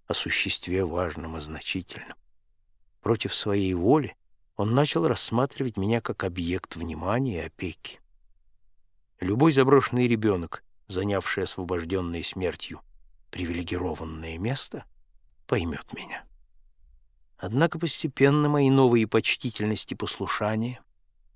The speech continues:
следствие порожденной жалостью терпимости,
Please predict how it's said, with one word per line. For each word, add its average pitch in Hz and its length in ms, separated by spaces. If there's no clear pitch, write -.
следствие 107 540
порожденной 98 760
жалостью 90 540
терпимости, - 760